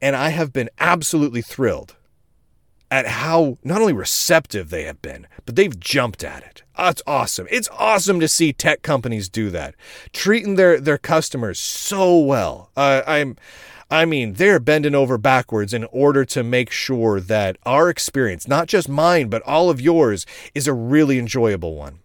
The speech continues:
So I, I've got a meeting later this week with them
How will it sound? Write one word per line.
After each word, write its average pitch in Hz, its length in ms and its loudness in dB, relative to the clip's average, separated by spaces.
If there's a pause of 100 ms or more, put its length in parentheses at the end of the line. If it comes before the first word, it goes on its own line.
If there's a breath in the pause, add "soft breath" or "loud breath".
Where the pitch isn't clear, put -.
(360)
So 160 180 -2
I, 143 200 -4
I've 202 160 4
got 208 140 4
a 147 40 0
meeting 151 460 -2
later 135 280 2
this 117 240 -2
week 127 300 -2
with 151 220 0
them 151 280 2